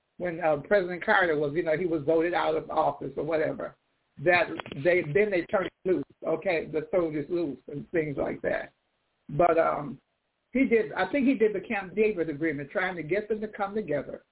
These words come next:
to talk, to talk as best he could. And there were some other things that the, the, that the Israelis tried to do as far as, you know, to keep the suicide bombing down and things that were, you know, going on.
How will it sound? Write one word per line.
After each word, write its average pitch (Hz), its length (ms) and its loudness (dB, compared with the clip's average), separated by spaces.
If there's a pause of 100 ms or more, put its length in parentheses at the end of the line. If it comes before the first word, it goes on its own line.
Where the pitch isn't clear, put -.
(320)
to - 80 -4
talk, 156 400 0 (200)
to 147 100 -4
talk - 400 -2
as - 160 -16
best 165 260 0
he 165 80 -2
could. - 380 -4 (880)
And 170 120 0
there 254 100 6
were 285 140 0
some 214 120 -2
other 269 220 4
things 175 280 -2
that 156 160 2
the, 165 240 0
the, 170 220 4
that 165 200 2
the 160 280 0
Israelis 185 600 2
tried 175 300 2
to 151 120 2
do 196 380 2 (340)
as 170 120 4 (100)
far 190 260 4
as, 170 180 2
you 226 120 2
know, 180 180 0
to 175 140 -8
keep 226 300 -4
the 156 260 4 (380)
suicide 190 640 4
bombing 160 360 2
down 165 220 0
and 156 160 -8
things 214 340 2
that 160 120 0
were, 147 100 -6 (140)
you 196 100 0
know, 151 200 -2
going 156 280 0
on. 143 340 -6